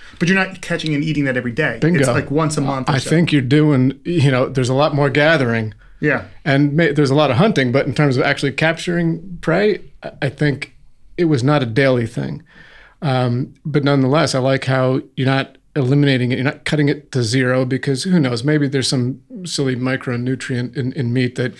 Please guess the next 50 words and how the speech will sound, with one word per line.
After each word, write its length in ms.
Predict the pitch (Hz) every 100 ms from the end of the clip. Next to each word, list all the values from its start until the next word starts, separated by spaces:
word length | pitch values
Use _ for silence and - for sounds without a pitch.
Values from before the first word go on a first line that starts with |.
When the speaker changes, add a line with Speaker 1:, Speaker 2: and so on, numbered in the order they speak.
| -
Speaker 2:
you 60 | 131
don't 160 | 127
get 100 | 117
Speaker 1:
So, 160 | 135 214
so 160 | 147 202
Speaker 2:
in 80 | 208
Speaker 1:
actually, 240 | 202 202
we 40 | 190
can 100 | 170
back 180 | 170 165
up. 220 | 156 - -
So 480 | - 170 156 156 - - - - - - 127 - -
there 200 | 156 165
are, 460 | 156 147 143 143 - - - -
um, 400 | 139 127 120 123 -
the 300 | 139 127 127
essential 520 | 143 180 170 170 160 151
amino 240 | 147 139
acids, 360 | 127 127 127 117
which 180 | 127 127
are 460 | 127 120 117 113 - _ _ - -
what 160 | 147 127
you 80 | 143
need 280 | 139 139
to 80 | -
actually 260 | 147 - 127
grow 140 | 131
muscle. 260 | 127 135 -
So 180 | - -
if 80 | 131
you 80 | 160
want 100 | 180
to 40 |
grow 120 | 147 147
muscle, 300 | 156 156 131
you 60 |
need 160 | 131 139
all 260 | 127 135 127
this, 200 | 123 147
you 80 |
know, 140 | 127 -
es-, 240 | 123 - -
uh, 340 | 123 120 120 120 - - - - - -
essential 340 | - 160 151
amino 240 | 135 127 123
acids. 340 | 120 147 123 -
And 480 | 139 131 127 127 - - -
there's 120 | 143
only, 160 | 156
like, 260 | 143 135 123